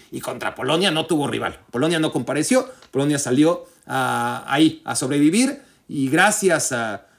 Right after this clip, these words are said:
a mucha suerte no salieron goleados y, y pudieron meterse a octavos de final. Pero tampoco fue un sinodal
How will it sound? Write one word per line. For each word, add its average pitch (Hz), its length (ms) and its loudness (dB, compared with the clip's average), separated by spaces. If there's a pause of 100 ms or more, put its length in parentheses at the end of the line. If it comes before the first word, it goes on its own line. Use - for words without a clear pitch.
(120)
a 123 300 -4
mucha 175 320 2
suerte 202 520 0
no 156 280 -2
salieron 151 340 0
goleados 180 640 0 (260)
y, 123 460 -4
y 127 80 -4
pudieron 135 460 2
meterse 131 340 -2
a 120 40 -2
octavos 135 220 -2
de 117 80 -2
final. 131 380 -2 (520)
Pero 160 400 -4 (240)
tampoco 151 520 -2
fue 151 240 -4
un 156 160 0
sinodal 139 640 -2